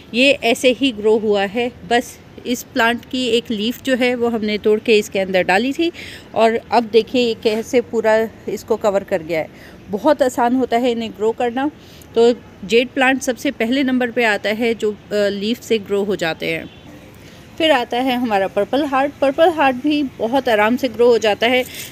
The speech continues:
जो leaf इसकी पुरानी हो रही हो उसको बस आप निकाल लीजिए, यहाँ से खाली, अ, करके पत्ते निकाल के इसे बस आप कहीं भी गाड़ दीजिए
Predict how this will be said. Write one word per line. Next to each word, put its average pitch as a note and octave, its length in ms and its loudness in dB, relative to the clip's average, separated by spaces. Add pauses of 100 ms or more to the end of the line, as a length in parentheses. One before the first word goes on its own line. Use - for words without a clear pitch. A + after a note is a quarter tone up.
(100)
जो C#4 220 6
leaf C#4+ 320 4
इसकी C4 240 -2
पुरानी A3 360 2
हो A#3+ 140 0
रही A3+ 180 2
हो A#3 100 2
उसको A#3 280 -2
बस G3 200 0
आप F#3+ 160 0
निकाल G3+ 300 2
लीजिए, C#4 400 0 (380)
यहाँ D4 180 6
से D4 120 -2
खाली, C4+ 480 0
अ, A#3 360 2 (100)
करके C4 340 2
पत्ते A3+ 340 2
निकाल A3 320 2
के C4+ 180 -2
इसे A#3 300 0
बस A3+ 360 -2 (220)
आप - 220 -2
कहीं B3+ 320 6
भी B3+ 180 4
गाड़ G3+ 220 4
दीजिए B3 400 0